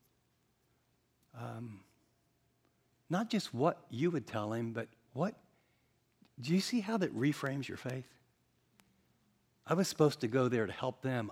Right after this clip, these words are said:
I came away with, "Whoa,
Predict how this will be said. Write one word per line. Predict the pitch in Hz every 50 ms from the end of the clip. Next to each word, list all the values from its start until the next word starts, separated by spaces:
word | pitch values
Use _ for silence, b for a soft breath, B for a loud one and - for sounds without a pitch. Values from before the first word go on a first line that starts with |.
| -
I | - 139 170
came | - - 156 139 127
away | 120 110 107 113 110 110 110
with, | 107 104 110 107 104 - - - - - - _ _ _ _ _ _ _ _ _ _ _ _ _ _ _ _ _ _ _ _ _ _ _ _ _ _
"Whoa, | - 101 113 147 82 82 - -